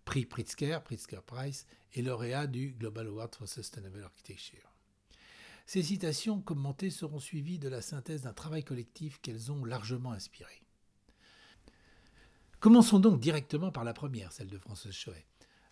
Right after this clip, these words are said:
Sans préambule, tant ses propos m'apparaissent clairs et pertinents à rappeler dans la situation actuelle de l'architecture. Cette citation est extraite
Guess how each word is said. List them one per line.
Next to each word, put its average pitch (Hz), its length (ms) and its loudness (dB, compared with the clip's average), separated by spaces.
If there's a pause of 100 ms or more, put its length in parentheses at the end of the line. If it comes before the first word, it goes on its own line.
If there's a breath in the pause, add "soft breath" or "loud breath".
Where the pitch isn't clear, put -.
Sans - 280 -4
préambule, 131 500 -2
tant 143 160 -6
ses 127 160 -6
propos 117 340 -8
m'apparaissent 107 460 -10
clairs 123 320 -6
et 98 80 -8
pertinents 139 640 -4
à 113 60 -8
rappeler 110 340 -6
dans 113 140 -10
la 101 80 -14
situation - 500 -12
actuelle 98 300 -10
de 95 80 -12
l'architecture. 90 720 -18 (1200 loud breath)
Cette 143 200 -6
citation 170 400 -4
est 143 120 -6
extraite - 640 -10